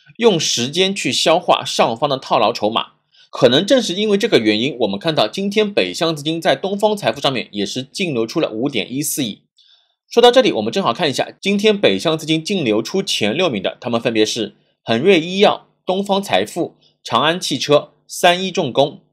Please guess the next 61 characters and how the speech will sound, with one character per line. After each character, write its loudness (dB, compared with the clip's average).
京 -4
东 0
方 0
A -2
以 -10
及 -6
阳 -2
光 2
电 -2
源。 -8
值 2
得 8
注 2
意 0
的 6
是， -4
今 -4
天 0
排 0
在 6
北 0
向 -2
资 -12
金 -4
净 -2
流 2
出 -2
第 -4
七 -4
名 -2
的 0
中 -2
远 0
海 -6
控， -4
北 4
向 0
资 -12
金 -4
是 -4
净 -4
流 0
出 -4
了 2
三 -2
点 -4
四 -6
四 -6
亿， -10
这 0
应 0
该 2
和 0
前 -4
天 0
晚 0
上 -4
市 -4
场 -2
传 -6
出 -4